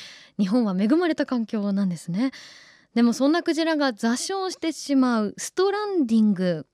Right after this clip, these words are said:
この原因は様々あるということでしたが、田島先生の著書、怪獣学者クジラを解剖するには、全国各地での様々なケースがご紹介されているので、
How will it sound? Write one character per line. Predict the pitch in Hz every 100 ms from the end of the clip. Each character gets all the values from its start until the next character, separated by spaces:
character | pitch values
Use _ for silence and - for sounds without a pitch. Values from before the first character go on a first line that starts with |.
| -
こ | 302
の | 311
原 | 294 302
因 | 294
は | 285
様 | 262 240 269
々 | 302 285 262
あ |
る | 262
と | 262 233
い |
う | 226
こ | 226
と |
で | 220 220
し |
た | 214 208
が、 | 208 180 - - - _
田 | 285
島 | 330 403
先 | 392 403
生 | 403
の | 370 311
著 | 330 330
書、 | 294 202 - -
怪 | - 294 311
獣 | 330 320
学 | 320 -
者 | - 196
ク | - 214
ジ | 302
ラ | 311 302
を |
解 | - 254
剖 | 285 320
す | 302
る | 320
に | 294
は、 | 254 240 - - -
全 | - 285
国 | 269 233
各 | 269 262
地 | -
で | 233 214
の | 185
様 | - 247 359
々 | 381 339
な | 294
ケ | 330
ー | 320
ス | 311
が | 247 208
ご | 220
紹 | 285
介 | 285 285
さ | 294
れ | 294
て | 294
い | 294
る | 294
の | 269
で、 | 254